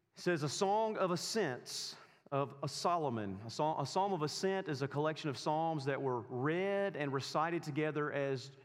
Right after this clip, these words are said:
Jews made their pilgrimage from all over the surrounding area up to Jerusalem once a year for the Passover.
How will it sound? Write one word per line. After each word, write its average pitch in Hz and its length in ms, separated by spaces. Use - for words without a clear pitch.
Jews 156 480
made 147 180
their 135 140
pilgrimage 131 880
from 147 160
all 185 420
over 170 320
the 156 100
surrounding 147 480
area 131 440
up 143 340
to 139 220
Jerusalem 123 640
once 123 220
a - 20
year 120 180
for 127 100
the 117 80
Passover. 113 600